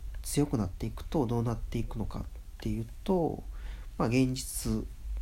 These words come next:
まあ、物理世界が持ってる重たさ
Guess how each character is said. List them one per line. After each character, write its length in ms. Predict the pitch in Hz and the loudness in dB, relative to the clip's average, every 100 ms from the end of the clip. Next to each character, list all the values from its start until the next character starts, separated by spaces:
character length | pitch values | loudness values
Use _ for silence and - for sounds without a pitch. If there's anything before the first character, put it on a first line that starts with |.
| - - - | -4 -6 -2
ま 60 | 143 | 0
あ、 40 | |
物 180 | 110 110 | 0 0
理 60 | 123 | 0
世 160 | - 151 | 0 2
界 260 | 131 123 | 2 4
が 100 | 156 | 4
持 140 | 123 104 | 2 0
っ 40 | |
て 220 | - - | -2 0
る 200 | 110 113 - - - - - | 0 0 -4 -12 -14 -14 -4
重 160 | 120 117 | 0 0
た 140 | 113 | 0
さ 220 | - 120 | 0 -2